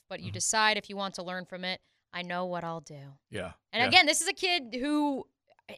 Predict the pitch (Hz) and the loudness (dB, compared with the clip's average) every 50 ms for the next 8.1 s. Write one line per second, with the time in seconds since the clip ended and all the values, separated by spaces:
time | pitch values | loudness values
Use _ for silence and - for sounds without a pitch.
0 | _ - 247 262 - 285 311 330 381 427 427 302 240 254 220 180 120 113 _ _ | _ -6 -6 -2 0 4 4 6 6 6 6 8 8 8 8 4 -2 -10 _ _
1 | _ _ _ _ _ - 240 262 - - - 302 330 330 254 226 196 180 175 170 | _ _ _ _ _ 0 0 0 2 2 2 2 4 4 4 2 0 0 -2 -6
2 | - _ _ _ _ _ - 226 226 - - 269 - - - 285 285 302 294 - | -12 _ _ _ _ _ 0 0 2 2 2 2 2 4 6 6 6 6 4 2
3 | - 254 233 214 220 220 202 190 220 208 202 - - 226 220 226 208 233 240 - | 2 2 2 2 2 0 -2 -2 -2 -2 -2 0 0 0 2 0 0 0 0 0
4 | 240 226 - 262 233 196 160 165 - - 160 - 87 - _ - 85 85 - _ | 0 0 0 0 -2 -2 -2 -4 -4 -6 -8 -8 -10 -14 _ -14 -14 -14 -16 _
5 | _ - - 214 208 196 190 196 175 - 220 208 196 202 233 240 254 254 262 254 | _ -4 -2 -2 0 0 -2 -4 -4 -2 -2 0 2 4 4 4 4 4 4 6
6 | 240 208 185 180 180 175 185 185 - 202 190 220 220 214 214 214 208 214 - - | 6 6 6 6 4 2 0 -4 -4 0 2 4 4 4 4 2 2 4 4 2
7 | - 175 165 170 170 180 185 - - 196 190 190 185 185 180 185 196 190 185 170 | 2 0 0 0 -2 0 0 2 2 4 2 2 0 -2 -2 -2 0 0 0 0
8 | 165 170 | -2 -4